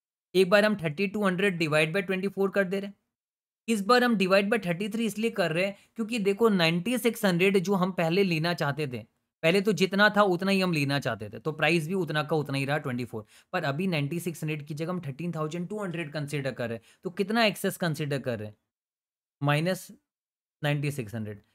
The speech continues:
यानी थर्टी सिक्स हंड्रेड एक्सेस हम कंसीडर कर रहे हैं फ़ोर हंड्रेड शेयर पे, तो हमारी शेयर प्राइस नाइन से बढ़ेगी, ट्वेंटी फ़ोर प्लस नाइन थर्टी थ्री। तो ये वाला आप एक बार go through कर लीजिएगा, मैंने अपने पार्ट से अच्छे से मैक्सिमम एक्सचेंज रेशियो जो है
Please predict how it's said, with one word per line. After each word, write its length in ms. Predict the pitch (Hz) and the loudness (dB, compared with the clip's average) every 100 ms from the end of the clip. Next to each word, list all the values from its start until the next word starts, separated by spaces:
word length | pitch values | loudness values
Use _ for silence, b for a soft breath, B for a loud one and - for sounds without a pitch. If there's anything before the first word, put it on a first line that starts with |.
| _ | _
यानी 140 | 160 196 170 | -6 -4 -4
थर्टी 220 | 170 220 | -4 -4
सिक्स 220 | 220 214 | -6 -6
हंड्रेड 200 | 202 208 | -4 -4
एक्सेस 360 | 180 - 220 214 | -6 -6 -4 -2
हम 120 | 208 | 0
कंसीडर 380 | 196 170 185 185 | 0 0 -2 -2
कर 180 | 170 165 | 0 0
रहे 80 | 196 | 0
हैं 80 | |
फ़ोर 220 | 185 170 160 | -2 -2 -2
हंड्रेड 280 | 151 156 | 0 -2
शेयर 220 | 147 127 110 | -2 -6 -6
पे, 120 | 113 | -12
तो 400 | 113 _ _ - | -18 _ _ -4
हमारी 260 | 143 147 170 | -2 -2 -4
शेयर 260 | 151 156 | -4 -4
प्राइस 340 | 156 151 170 - | -4 -6 -6 -8
नाइन 200 | 151 156 | -6 -6
से 140 | 151 156 | -6 -6
बढ़ेगी, 360 | 135 151 170 | -6 -6 -6
ट्वेंटी 280 | 175 143 139 | -6 -6 -8
फ़ोर 180 | 143 143 | -8 -8
प्लस 220 | 139 135 | -6 -8
नाइन 140 | 156 175 | -8 -8
थर्टी 260 | 135 120 | -8 -10
थ्री। 160 | 120 131 | -12 -16
तो 1200 | 120 _ _ _ _ _ _ _ _ _ _ 131 | -20 _ _ _ _ _ _ _ _ _ _ -8
ये 200 | 143 185 | 0 2
वाला 220 | 165 170 | 2 2
आप 120 | 190 156 | 2 -2
एक 140 | 135 | -2
बार 140 | 147 | -2
go 160 | 127 127 | -2 -4
through 220 | 120 139 | -4 -4
कर 80 | 127 | -4
लीजिएगा, 340 | 131 143 185 | -4 -4 -2
मैंने 220 | 190 147 185 | 0 0 -2
अपने 240 | 160 156 | -2 -4
पार्ट 280 | 147 131 127 | -2 -2 -2
से 80 | 160 | -4
अच्छे 240 | 143 - | -6 -6
से 100 | 139 165 | -6 -4
मैक्सिमम 500 | 131 - 147 143 127 | -6 -6 -4 -4 -4
एक्सचेंज 300 | 120 135 123 | -8 -8 -6
रेशियो 280 | 117 135 | -6 -6
जो 140 | 117 143 | -6 -6
है 140 | 165 | -6